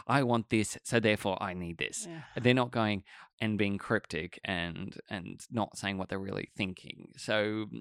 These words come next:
Speaker 1: 'cause people don't. People
Speaker 2: Yeah.
Speaker 1: are <laughs> notoriously wanting so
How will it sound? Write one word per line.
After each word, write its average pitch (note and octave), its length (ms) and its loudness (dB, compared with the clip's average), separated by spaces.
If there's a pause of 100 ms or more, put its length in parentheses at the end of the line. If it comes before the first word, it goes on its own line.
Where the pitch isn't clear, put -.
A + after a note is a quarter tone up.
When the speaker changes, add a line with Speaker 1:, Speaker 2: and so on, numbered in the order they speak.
(120)
Speaker 1:
'cause - 140 -8
people A#2+ 260 0
don't. - 600 -2 (360)
People B2+ 260 4
Speaker 2:
Yeah. - 20 6
Speaker 1:
are G2+ 40 4
<laughs> G2+ 120 4
notoriously C3+ 960 0 (100)
wanting C3 380 0
so - 180 -12